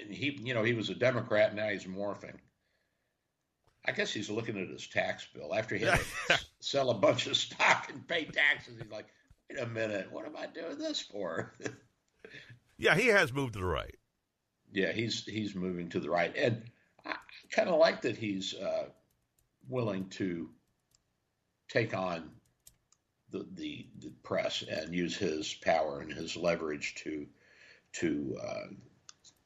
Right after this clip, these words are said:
Speaker 1: bring back free speech and bring it more open. I mean, it's like an open marketplace.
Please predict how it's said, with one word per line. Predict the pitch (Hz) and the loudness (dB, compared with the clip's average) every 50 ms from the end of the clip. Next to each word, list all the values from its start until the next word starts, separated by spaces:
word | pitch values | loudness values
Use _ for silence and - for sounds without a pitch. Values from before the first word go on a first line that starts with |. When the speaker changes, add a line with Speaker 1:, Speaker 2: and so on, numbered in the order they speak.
| _ _ _ _ _ _ _ _ _ _ _ _ - | _ _ _ _ _ _ _ _ _ _ _ _ 2
Speaker 1:
bring | - 127 123 110 | 4 6 6 6
back | 92 - 92 92 92 92 - - - | 6 6 6 6 6 4 2 0 -4
free | 95 92 85 - | -4 -4 -2 -2
speech | - - - 98 90 90 87 87 - - - 104 | -4 -4 -2 -2 -2 -2 -2 -4 -6 -6 -6 -6
and | 87 85 82 78 76 78 - - | -6 -6 -6 -8 -10 -10 -12 -6
bring | 92 113 117 113 | -4 -2 0 0
it | 101 87 | 0 2
more | 90 92 92 87 87 90 | 2 2 4 4 4 6
open. | 95 98 95 98 90 85 - | 4 4 2 0 -4 -6 -6
I | - - - - - | -12 -20 -18 -4 0
mean, | 190 165 | 2 2
it's | 139 120 - | 4 6 6
like | 131 131 120 | 6 6 6
an | 110 107 | 4 2
open | 107 123 120 107 90 85 | 2 2 2 0 -2 -2
marketplace. | 82 95 117 127 - 87 - - - 64 52 53 - - - - | -2 -2 -2 -2 -4 -8 -10 -10 -12 -12 -12 -12 -12 -14 -14 -16